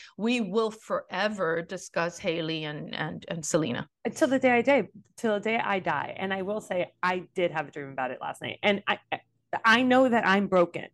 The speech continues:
Speaker 2: I know that, but I'm obsessed with it. I can't,
Speaker 1: You're
Speaker 2: I
Speaker 1: broken.
Speaker 2: I can't help it.
Speaker 1: Okay, so do we have a quiz? Because our follower, our, our listener, Mari Ibarra, who, you know,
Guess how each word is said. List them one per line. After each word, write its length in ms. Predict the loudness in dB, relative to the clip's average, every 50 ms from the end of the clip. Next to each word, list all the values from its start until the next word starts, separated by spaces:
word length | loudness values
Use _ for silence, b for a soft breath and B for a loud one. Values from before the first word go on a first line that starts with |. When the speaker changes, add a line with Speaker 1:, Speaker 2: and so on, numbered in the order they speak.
| _ _ 0
Speaker 2:
I 160 | 0 0 0
know 200 | 0 0 0 0
that, 260 | -2 -2 -4 -6 -10 _ _
but 180 | 0 0 0 0 0
I'm 240 | 0 0 0 -2 -2
obsessed 400 | -4 -6 -6 -4 -4 -4 -4 -8
with 120 | -14 -10 -6
it. 60 | -2
I 120 | -2 -2
can't, 120 | -2 -2 -2
Speaker 1:
You're 140 | -2 0 2
Speaker 2:
I 20 | 4
Speaker 1:
broken. 480 | 4 4 4 2 0 -4 -6 -6 -8 _ _ _ _ _ _ _ -6
Speaker 2:
I 100 | -6 -6
can't 240 | -6 -6 -6 -4 -4
help 220 | -4 -4 -4 -4
it. 160 | -4 -4 -6 _ b b b b b b
Speaker 1:
Okay, 240 | 0 2 0 -2
so 240 | -2 2 4 4 4
do 200 | 4 4 2 2
we 120 | 2 0 2
have 240 | 4 4 4 4 4
a 60 | 0
quiz? 400 | -6 -4 0 2 2 2 0 -2
Because 420 | -4 -4 -2 0 0 0 -2 -2 -4 0
our 220 | 4 4 4 4
follower, 640 | 4 4 4 4 6 6 4 2 2 0 -2 -2 0 2
our, 200 | 4 4 4 4
our 220 | 4 4 4 4 4
listener, 480 | 2 0 -2 -2 -4 -4 -4 -4 -4 -4
Mari 480 | -4 -2 0 0 0 -2 -4 -6 -6 -6
Ibarra, 540 | -6 -4 -2 -2 0 0 0 0 0 0 0 -2
who, 320 | -4 -4 -4 -4 -6 -8 -10 _ -16 -12
you 140 | -6 -4 -2
know, 240 | -2 -2 -2 -4